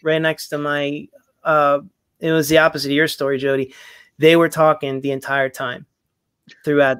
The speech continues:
and I'm like, "Okay." Then the, the movie, st-, you know, the movie started,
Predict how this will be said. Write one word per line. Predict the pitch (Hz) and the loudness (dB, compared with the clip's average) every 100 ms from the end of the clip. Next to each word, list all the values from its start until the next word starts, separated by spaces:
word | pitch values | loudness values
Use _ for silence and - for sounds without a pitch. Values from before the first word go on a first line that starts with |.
| - | -4
and | 143 | -6
I'm | 143 | -4
like, | 143 131 | -4 -2
"Okay." | 143 139 117 - | -4 -4 -10 -6
Then | 147 143 | -4 -2
the, | 135 | -4
the | - 139 | -6 -4
movie, | 139 143 131 | -2 -2 -4
st-, | 127 - - | -8 -12 -6
you | 151 147 | -2 0
know, | 139 | 0
the | 139 | 0
movie | 147 143 | 0 0
started, | 143 - 147 147 151 147 | -2 2 2 4 4 0